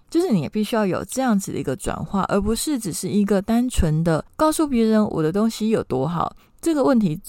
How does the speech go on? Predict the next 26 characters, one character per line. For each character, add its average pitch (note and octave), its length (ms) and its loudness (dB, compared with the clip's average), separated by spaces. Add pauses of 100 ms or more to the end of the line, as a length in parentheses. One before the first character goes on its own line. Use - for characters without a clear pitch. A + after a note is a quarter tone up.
(140)
很 F3+ 220 -2
常 C#3 260 -4
出 F#3+ 220 0
现 F#3+ 300 2
在 F#3 180 -2
一 - 80 -4
些， E3 500 0 (180)
分 A#3+ 260 2
享 G3+ 160 2
我 D3+ 80 -2
的 - 60 -4
经 D#3+ 200 0
验 D#3+ 80 2
好 D#3+ 120 -4
了， - 100 -4
例 F3+ 100 0
如 G3+ 100 -2
说 F#3+ 200 -2
我 D3 100 0
很 F3+ 260 0
久 B3 240 4
以 E3+ 80 -2
前 - 160 -8
我 D2+ 120 -6
曾 C#3+ 180 -4
经 F3+ 240 0